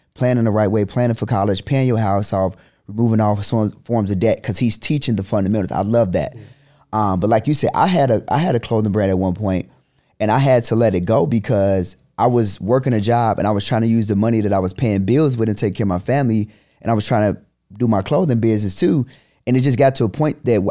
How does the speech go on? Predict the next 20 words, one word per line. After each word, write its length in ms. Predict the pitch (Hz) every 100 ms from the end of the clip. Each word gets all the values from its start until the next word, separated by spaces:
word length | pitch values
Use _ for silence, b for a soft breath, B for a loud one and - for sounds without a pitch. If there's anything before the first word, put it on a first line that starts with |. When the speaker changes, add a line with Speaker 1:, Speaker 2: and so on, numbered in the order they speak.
| -
Speaker 1:
I 100 | 135
just 200 | 135 - _ _
didn't 180 | 135 120
have 180 | 131 120
enough 160 | 110
money 240 | 95 131 117
to 80 |
continue 460 | 104 117 - - 123
to 60 | 107
sustain 420 | 98 - 117 101
the 80 | 87
business. 520 | 113 127 - - - _
Speaker 2:
But, 420 | 175 160 156 -
but 200 | 143 180 -
I 220 | 156 165
don't 260 | 165 156
think, 240 | 131 160 147
especially 380 | - 185 180 147
for 100 | 156
entrepreneurs, 880 | 156 147 123 135 156 160 135 127